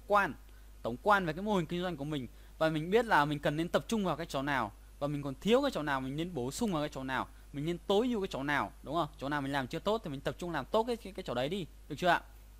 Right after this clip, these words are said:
Ví dụ bây giờ mình sẽ khái quát lại toàn bộ này. Ví dụ như là như nào, đây là cái khách hàng mục tiêu của mình này, là nữ giới, độ tuổi từ hai tám đến sáu mươi chẳng hạn, đúng không ạ? Thu nhập của họ như nào, trên mười triệu hay hai mươi triệu hay ba mươi triệu gì đấy. Họ ở khu vực nào này, đấy, mình liệt kê hết tất cả những cái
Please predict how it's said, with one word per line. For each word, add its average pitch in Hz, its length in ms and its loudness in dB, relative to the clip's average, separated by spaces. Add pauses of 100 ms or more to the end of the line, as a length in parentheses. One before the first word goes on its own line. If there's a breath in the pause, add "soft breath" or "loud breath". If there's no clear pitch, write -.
(720 loud breath)
Ví 180 80 -6
dụ 190 140 2
bây 185 140 6
giờ 175 100 4
mình 147 140 -2
sẽ 139 120 -4
khái 190 200 -4
quát 226 200 6
lại 180 120 2
toàn 143 180 -2
bộ 147 160 0
này. 131 240 -2 (300 soft breath)
Ví 175 100 -6
dụ 208 140 0
như 175 280 0
là 147 200 6
như 151 140 -4
nào, 156 260 2
đây 160 120 -2
là 151 100 2
cái 156 60 -8
khách 247 160 -2
hàng 202 180 0
mục 156 140 -4
tiêu 208 160 0
của 180 80 -2
mình 180 180 -4
này, 156 260 2 (340 soft breath)
là 151 100 0
nữ 147 160 -2
giới, 190 560 4
độ 175 120 -4
tuổi 147 200 -2
từ 170 80 -2
hai 180 140 0
tám 165 200 0
đến 208 120 -6
sáu 190 160 -4
mươi 208 220 -4
chẳng 135 180 -6
hạn, 156 240 0 (140)
đúng 160 120 -8
không 196 120 2
ạ? 185 100 2 (360 soft breath)
Thu 208 140 -2
nhập 196 200 4
của 185 120 4
họ 185 80 4
như 185 140 -4
nào, 160 200 2
trên 196 240 -2
mười 175 180 0
triệu 147 200 0
hay 156 120 -2
hai 190 160 -2
mươi 190 100 -6
triệu 151 140 -4
hay 160 80 -2
ba 185 160 4
mươi 190 100 -6
triệu - 260 -4 (200)
gì 151 100 -2
đấy. 202 320 4 (300 loud breath)
Họ 170 100 4
ở 156 160 4
khu 233 160 -2
vực 202 200 2
nào 175 400 4
này, 180 340 2
đấy, 180 200 0
mình 170 300 -6
liệt 160 140 -2
kê 202 140 4
hết 269 240 2
tất 269 120 -8
cả 160 120 -2
những 151 180 -8
cái 165 300 2